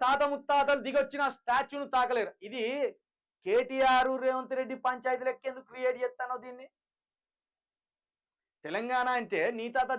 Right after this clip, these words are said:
జాగిరా, కేటీఆర్ తాత జాగిరా? కేటీఆర్ ఈ బహుజన ప్రజలది, ఎస్సీ, బీసీ,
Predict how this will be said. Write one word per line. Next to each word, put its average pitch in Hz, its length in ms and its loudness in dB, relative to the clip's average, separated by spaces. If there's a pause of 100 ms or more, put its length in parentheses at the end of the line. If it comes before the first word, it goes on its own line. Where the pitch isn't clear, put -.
(100)
జాగిరా, 233 340 2 (140)
కేటీఆర్ 269 420 0
తాత 214 160 2 (160)
జాగిరా? 123 380 -2 (2250)
కేటీఆర్ 254 600 4
ఈ 269 60 2 (140)
బహుజన 202 300 2 (120)
ప్రజలది, 269 420 0 (140)
ఎస్సీ, 247 260 -12
బీసీ, 240 260 -10